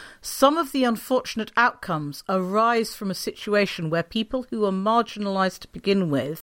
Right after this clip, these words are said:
feel that they have to go outside their comfort zone in order to gain acceptance in, in the community,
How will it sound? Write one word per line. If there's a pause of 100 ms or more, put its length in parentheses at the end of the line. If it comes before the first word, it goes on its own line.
feel (300)
that
they
have
to
go
outside
their
comfort
zone
in
order
to
gain
acceptance (340)
in,
in
the
community,